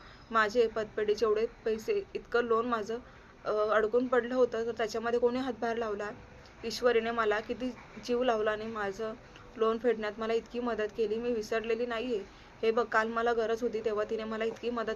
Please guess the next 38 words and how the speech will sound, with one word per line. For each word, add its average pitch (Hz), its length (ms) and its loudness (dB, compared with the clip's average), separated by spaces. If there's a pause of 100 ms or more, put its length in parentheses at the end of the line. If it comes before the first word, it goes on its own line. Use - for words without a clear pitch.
केली 196 240 -2 (380)
आणि 208 140 -4
आज 220 220 -6
तिला 233 200 0
गरज 254 260 2
असताना 247 420 -4
मी 226 160 -4
असं 233 220 -2
का 247 180 0
करू? 247 240 0 (520)
मला 220 180 0
पैसा 233 340 0
महत्त्वाचा 247 440 0
नाहीये, 240 300 -4
मला 202 240 -4
माझी 220 240 -6
माणसं, 208 460 -6
माझ्या 214 240 -6
मुली 220 240 -4
महत्त्वाच्या 226 500 -6
आहेत." 196 260 -10 (580)
मग 214 100 -2
सुप्रियाच्या 214 460 0
डोळ्यात 220 200 2
पाणी 214 300 -4
आलेलं 214 220 -2
असतं. 208 180 -6
सुप्रिया 208 360 -4
म्हणतात 214 240 -4
की, 226 120 -4
"ताई, 208 180 0
खरंच 226 260 -4
तुमची 220 300 -10
खूप 240 140 -4
मदत 240 260 -2
झाली 247 240 -2
आहे 233 240 -4
आम्हाला." 180 320 -8